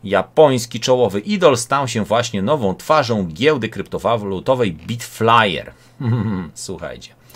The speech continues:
Chodzi tutaj o pana Asuke Saito,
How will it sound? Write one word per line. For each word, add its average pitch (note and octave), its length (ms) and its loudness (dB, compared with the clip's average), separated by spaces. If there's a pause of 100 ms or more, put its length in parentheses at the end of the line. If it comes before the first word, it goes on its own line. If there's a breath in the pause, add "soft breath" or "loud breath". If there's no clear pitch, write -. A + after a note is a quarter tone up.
(440 loud breath)
Chodzi A3 320 6
tutaj F3 440 4
o A2+ 100 0
pana D3 560 2 (1300)
Asuke A#2+ 540 0
Saito, F#3+ 640 2